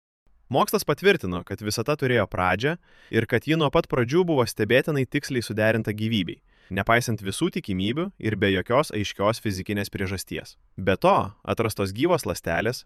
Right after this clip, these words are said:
pilnos miniatiūrinių mašinų, kurios ne tik prilygsta mūsų pačių sukurtoms aukštosioms skaitmeninėms technologijoms, bet ir gerokai jas pranoksta. Savo darbuose teigiu, kad šie atradimai neabejotinai rodo įkuriantį intelektą.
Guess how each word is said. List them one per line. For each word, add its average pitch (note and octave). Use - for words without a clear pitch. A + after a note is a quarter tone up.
pilnos C3
miniatiūrinių D3
mašinų, B2+
kurios A#2
ne A2
tik -
prilygsta B2+
mūsų G2+
pačių A2
sukurtoms G2+
aukštosioms G2
skaitmeninėms F#2+
technologijoms, F#2+
bet G#2+
ir G2+
gerokai G#2+
jas G#2
pranoksta. F#2+
Savo A#3+
darbuose E3
teigiu, A2+
kad -
šie -
atradimai A#2+
neabejotinai G#2
rodo G2+
įkuriantį G#2
intelektą. G#2+